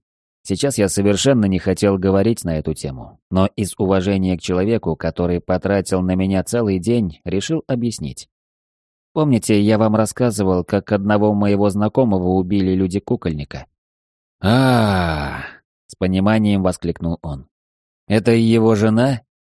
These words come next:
Тогда тем более непонятна такая твоя забота. Ну, если не хочешь ее бросать с ребенком на руках, дай девушке ренту.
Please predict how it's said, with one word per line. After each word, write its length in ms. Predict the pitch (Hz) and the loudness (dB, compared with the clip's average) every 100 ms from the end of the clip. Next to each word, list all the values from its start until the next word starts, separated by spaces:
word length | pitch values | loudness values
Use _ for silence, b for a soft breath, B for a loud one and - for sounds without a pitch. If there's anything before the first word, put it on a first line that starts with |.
| _ _ - | _ _ -4
Тогда 380 | 95 101 120 156 | 0 2 2 2
тем 240 | 156 156 | 2 0
более 380 | 123 110 117 117 | 2 2 2 2
непонятна 960 | 120 110 107 110 104 92 87 82 76 73 | 0 0 0 2 0 0 -4 -4 -6 -6
такая 420 | 85 - 92 87 | -6 -2 0 0
твоя 340 | 85 87 87 | 0 0 0
забота. 600 | 85 87 78 71 - - - _ _ _ _ | 0 -2 -2 -6 -8 -14 -16 _ _ _ _
Ну, 220 | - 117 | -2 0
если 340 | 95 90 85 92 | 2 0 -2 -2
не 160 | 92 | 0
хочешь 460 | 85 98 95 85 - | 0 0 0 -2 -2
ее 200 | 90 90 | 0 2
бросать 440 | 90 90 - 95 | 2 0 0 -2
с 60 | - | 0
ребенком 560 | 87 87 104 101 87 85 | -2 0 0 0 -2 -2
на 100 | 82 | -2
руках, 500 | 76 76 67 - - | -4 -6 -10 -14 -12
дай 380 | 87 104 135 127 | -2 2 2 2
девушке 520 | 117 117 110 - 104 | 2 2 0 0 0
ренту. 520 | 110 117 85 71 - | 2 0 -2 -10 -14